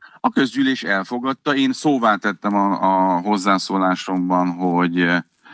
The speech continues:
hogy, ö, azért egy ilyen megoldás, ez, hogy mondjam, ha a legfinomabb szót használom, akkor, ö, egy, egy, egyáltalán nem elegáns, mert hogy, ö,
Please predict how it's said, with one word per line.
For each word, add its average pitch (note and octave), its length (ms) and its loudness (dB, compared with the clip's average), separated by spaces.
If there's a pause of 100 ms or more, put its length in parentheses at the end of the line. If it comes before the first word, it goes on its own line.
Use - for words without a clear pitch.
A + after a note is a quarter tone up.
(440)
hogy, F2+ 400 2
ö, F2+ 760 2
azért G#2+ 340 0
egy G2+ 160 0
ilyen A2 320 2
megoldás, F#2+ 680 0
ez, F#2 220 -2
hogy G2+ 160 0
mondjam, F#2 420 0 (360)
ha G2+ 200 2
a G2+ 60 2
legfinomabb G#2+ 600 0
szót F#2+ 260 -8
használom, F#2+ 360 -2
akkor, F#2+ 400 -4
ö, F2+ 300 -2
egy, F2 380 -6
egy, G2+ 200 0
egyáltalán G#2 600 0
nem G2 140 -4
elegáns, G2 720 -2 (1000)
mert F2+ 420 0
hogy, F#2 480 0
ö, F2+ 300 0